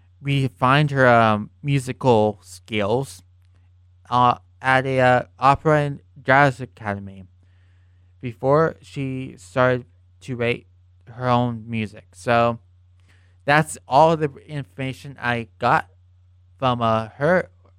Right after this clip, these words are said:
or the, uh, internet, um, on the, uh, offic-, official, uh, Eurovision site.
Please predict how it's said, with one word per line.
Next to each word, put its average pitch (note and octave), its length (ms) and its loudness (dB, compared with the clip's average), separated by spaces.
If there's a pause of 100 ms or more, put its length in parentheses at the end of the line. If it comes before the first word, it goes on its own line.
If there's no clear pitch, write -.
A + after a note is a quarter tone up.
or A#2+ 300 -2 (100)
the, A2+ 200 -6
uh, G#2 160 -2 (680)
internet, B2 600 -10 (580)
um, A#2 300 -4 (120)
on A#2 440 -4
the, A2 180 -4
uh, G#2+ 140 0 (420)
offic-, B2+ 240 -4 (540)
official, B2+ 560 -2
uh, G#2+ 320 0
Eurovision A2 680 -8
site. - 460 -4